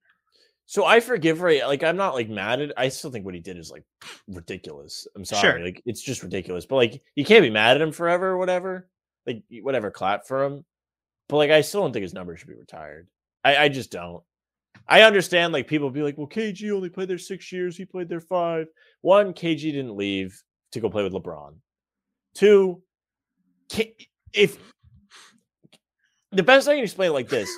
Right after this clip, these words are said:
Speaker 1: You know how,
Speaker 2: <laughs>
Speaker 1: like, people love Isaiah Thomas?
Speaker 2: Yes.
Speaker 1: It's the same thing for K G. Like, he is, like, a Celtic.
Speaker 2: Interesting.
Speaker 1: Like, he is,
Speaker 2: Okay.
Speaker 1: you know what I
Speaker 2: Yes.
Speaker 1: mean? Like,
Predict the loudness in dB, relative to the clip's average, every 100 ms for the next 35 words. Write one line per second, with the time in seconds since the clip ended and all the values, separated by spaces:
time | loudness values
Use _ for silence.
0 | 0 2 4 6 6 6 4 2 -4 0
1 | -2 2 2 2 0 -2 -2 -2 -4 -8
2 | -8 -10 -14 -20 _ _ _ _ _ -12
3 | -8 -8 -10 -20 -8 -6 -6 -8 -8 -2
4 | -2 -2 -4 -6 -6 -8 -10 -4 -4 -4
5 | -10 -18 _ _ _ _ _ -4 -4 -2
6 | -2 -2 -2 0 2 2 -2 -8 -18 _
7 | _ _ -4 -4 -4 -4 2 2 2 -4
8 | -8 -10 _ _ -2 -2 -2 -6 0 4
9 | 4 4 -4 -10 -18 _ _ -6 0 2
10 | 2 0 -2 0 -2 -2